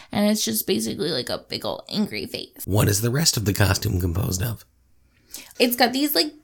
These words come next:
Speaker 1: big, like, shoulders and, like, big ol' arms. And I'm just gonna be, like, rocking around. It's really, like, red colored,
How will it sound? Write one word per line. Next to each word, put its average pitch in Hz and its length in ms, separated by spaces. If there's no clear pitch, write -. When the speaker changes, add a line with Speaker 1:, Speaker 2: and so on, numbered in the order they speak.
Speaker 1:
big, 202 140
like, 294 240
shoulders 262 1400
and, 208 380
like, 190 800
big 202 120
ol' 254 320
arms. 196 760
And 202 160
I'm 208 140
just - 160
gonna 262 120
be, 349 120
like, 370 180
rocking 247 320
around. 208 720
It's 247 260
really, 262 240
like, 339 240
red 196 460
colored, - 760